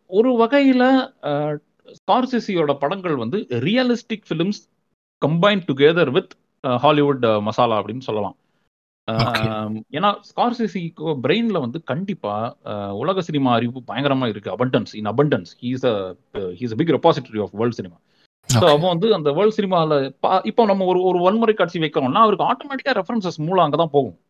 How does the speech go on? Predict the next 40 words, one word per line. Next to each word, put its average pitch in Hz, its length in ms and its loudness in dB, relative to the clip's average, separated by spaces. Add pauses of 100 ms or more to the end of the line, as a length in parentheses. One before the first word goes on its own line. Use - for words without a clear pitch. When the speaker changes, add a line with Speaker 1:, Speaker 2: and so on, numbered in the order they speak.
(120)
Speaker 1:
அ, 110 160 -6
இதுக்கு 143 220 -6
முன்னாடி 147 280 2
இப்போ 113 320 0 (260)
உதாரணத்துக்கு 147 320 0
வந்து 120 220 -6
வே-, 131 180 -2
வேற 127 200 -4
எதாவது 135 220 0
இப்ப 120 160 -2
ரான் 143 320 2 (280)
படத்துல 131 260 -2
வந்து 113 480 0
Speaker 2:
ஆ. - 280 -20
Speaker 1:
என்ன 147 180 0
மாதிரி 123 180 0
சீன் 120 180 -4
இருக்கு 95 380 -8 (320)
அப்படின்னு 127 240 -2
அவர் 123 140 0
யோசிச்சிருக்கலாம். 98 460 -6 (680)
அ, 123 40 -4
Speaker 2:
ம். 110 540 -4
Speaker 1:
so 131 260 0
இப்போ 127 240 -2
குரோசாவா 185 320 2
வந்து 131 160 0
ரான்ல 139 200 0
எந்த 135 160 0
மாதிரி 139 140 0
சீன் 123 180 -4
வச்சிருக்காருன்னு 110 440 -4
யோசிச்சிருக்கலாம். 87 400 -10 (420)
Speaker 2:
இல்ல 135 160 -2
ஹிட்ச்காக் 147 400 2
கூட 143 140 0
Speaker 1:
அ, 131 40 2
அதான் - 20 0
Speaker 2:
எக்ஸாம்பிள் 120 380 0
எடுத்துக்கலாம். 110 400 -6